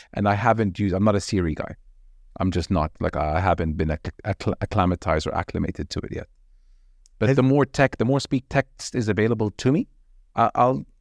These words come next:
Speaker 1: I'll be doubling down on that.
Speaker 2: Here's a, here's a, uh, an anecdote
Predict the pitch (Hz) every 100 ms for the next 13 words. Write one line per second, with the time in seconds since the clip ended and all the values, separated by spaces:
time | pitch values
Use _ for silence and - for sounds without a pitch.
0 | - _ - 117 127 110 127 120 98 139
1 | 92 - - _ _ _ _ _ - 135
2 | 139 139 117 92 82 _ _ _ - -
3 | - - 135 123 110 101 95 92 - 104
4 | 92 90 90 98 - - _ _ - -
5 | _ _ - 107 110 120 110 101 98 -